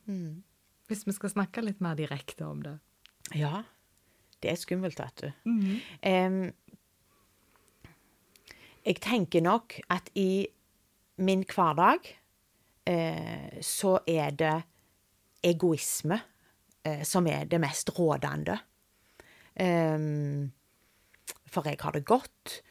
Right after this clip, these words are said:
Speaker 1: eh, jeg har hus og hjem, jeg må ikke stjele for å overleve, ikke sant? Jeg må ikke,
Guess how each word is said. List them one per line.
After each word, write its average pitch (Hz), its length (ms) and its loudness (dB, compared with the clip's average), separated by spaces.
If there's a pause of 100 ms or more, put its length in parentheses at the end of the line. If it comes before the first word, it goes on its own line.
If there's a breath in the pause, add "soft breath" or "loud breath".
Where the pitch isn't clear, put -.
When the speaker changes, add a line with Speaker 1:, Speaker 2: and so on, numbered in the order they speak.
(260 soft breath)
Speaker 1:
eh, 143 720 -4
jeg 147 140 -4
har 147 120 -4
hus 165 320 0
og 151 60 2
hjem, 247 580 2 (360 loud breath)
jeg 165 160 2
må 160 160 4
ikke 156 360 0
stjele 185 600 4
for 180 200 6
å - 60 6
overleve, 147 800 2
ikke 160 220 0
sant? 175 280 -2
Jeg 170 120 2
må 156 160 2
ikke, 147 580 4